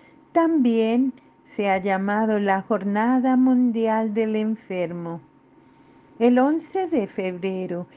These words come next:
de mil ochocientos cincuenta y ocho, Bernardita, una niña de catorce años, vio una nube dorada y a una señora vestida de blanco con una cinta azul y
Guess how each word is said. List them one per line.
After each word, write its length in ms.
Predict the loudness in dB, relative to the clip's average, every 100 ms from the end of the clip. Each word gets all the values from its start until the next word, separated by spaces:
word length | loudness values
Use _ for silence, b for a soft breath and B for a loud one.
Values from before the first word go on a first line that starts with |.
| B -2
de 180 | 2 4
mil 220 | 2 0
ochocientos 880 | -2 -2 -4 -2 0 0 -2 -6 -6
cincuenta 720 | -6 -2 0 2 2 0 0
y 80 | -2
ocho, 500 | -4 -6 -6 -6 -6 b b -6
Bernardita, 1300 | 2 2 2 0 -2 -4 -8 -4 -4 -2 -2 -2 B B -4
una 260 | 0 2
niña 420 | 2 2 2 2 2
de 160 | 0
catorce 600 | -2 -4 -4 -6 -4 -6
años, 460 | -4 -4 -2 -4 -4
vio 260 | -2 0 2
una 380 | 2 2 2
nube 400 | 2 2 2 0
dorada 580 | 0 0 0 0 0 -2
y 100 | -2 -2
a 100 | 0
una 380 | 2 2 0
señora 580 | -2 -4 -4 -2 0 0
vestida 800 | 0 -2 -4 -12 -10 -4 -2 -2
de 160 | -2 -6
blanco 720 | -6 -2 0 0 -2 -4 -6 B B B 0
con 240 | 4 6
una 340 | 6 4 2 0
cinta 560 | -2 -4 -4 -4 -4
azul 640 | -4 -10 -8 -4 -4 -6 -12 _ b b b b b -20 -2
y 480 | 2 4 4 2